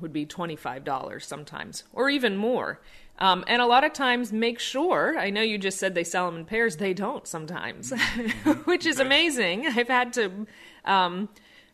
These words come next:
Speaker 1: go back and purchase another one thinking I was purchasing a set, just because I thought that's how they would come, right? And especially when the price was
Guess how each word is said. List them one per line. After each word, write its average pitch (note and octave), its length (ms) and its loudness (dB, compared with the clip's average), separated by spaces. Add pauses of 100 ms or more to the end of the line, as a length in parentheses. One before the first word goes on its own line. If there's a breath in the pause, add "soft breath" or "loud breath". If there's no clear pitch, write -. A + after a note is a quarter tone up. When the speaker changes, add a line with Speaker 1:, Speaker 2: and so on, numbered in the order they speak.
(100)
Speaker 1:
go G#3+ 240 2
back G3 380 4
and F3+ 220 -2 (200)
purchase B3+ 460 -2
another G#3 360 0
one E3 240 -2
thinking G#3 360 -4
I E3 120 2
was D#3+ 200 -4
purchasing E3 680 -6 (280 soft breath)
a D3+ 80 -6
set, - 680 2
just - 200 -14
because F#3 260 -4
I D#3 80 0
thought D3+ 260 -4
that's D3+ 200 -8
how C#3+ 120 -4
they C#3 160 -8
would - 200 -14
come, D#3+ 340 0
right? E3 240 0
And E3+ 140 -4
especially F#3 400 -4
when D#3 140 -6
the C3+ 60 -12
price E3+ 380 -4
was D3 300 -8